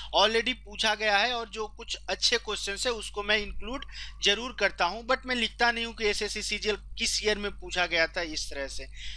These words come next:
दूसरा point जो है आपको दिमाग में रखना है कि pause this video। चूंकि अपन already पूरे concepts को cover कर चुके हैं, तो जब भी कोई question आए आप, आप pause कीजिए video को, खुद से solve कीजिए। उसके बाद आप अपने approach,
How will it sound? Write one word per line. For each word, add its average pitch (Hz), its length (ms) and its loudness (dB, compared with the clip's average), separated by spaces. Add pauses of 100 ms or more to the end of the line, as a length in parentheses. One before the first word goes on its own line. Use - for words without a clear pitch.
दूसरा 254 480 4
point 196 400 0
जो 165 140 -4
है 165 80 4
आपको 160 320 4
दिमाग 170 380 2
में 165 140 -4
रखना 156 340 0
है 220 240 0 (560)
कि 220 100 4
pause 233 480 4
this 226 260 -2
video। 175 200 -6
चूंकि 226 360 -2
अपन 220 320 2 (180)
already 220 440 6
पूरे 208 340 2
concepts 202 540 -2
को 226 120 0
cover 196 400 4
कर 208 200 0
चुके 180 300 -2
हैं, 202 200 0 (340)
तो 202 60 -4
जब 190 220 2
भी 247 100 2
कोई 262 180 0
question 220 500 2
आए 208 280 6
आप, 180 160 2
आप 196 240 2
pause 208 300 2
कीजिए 214 300 0
video 208 320 0
को, 240 220 4 (400)
खुद 220 140 -6
से 277 220 4
solve 220 340 4
कीजिए। 190 280 -4
उसके 220 280 0
बाद 247 340 6
आप 202 220 4
अपने 226 380 -2
approach, 240 460 0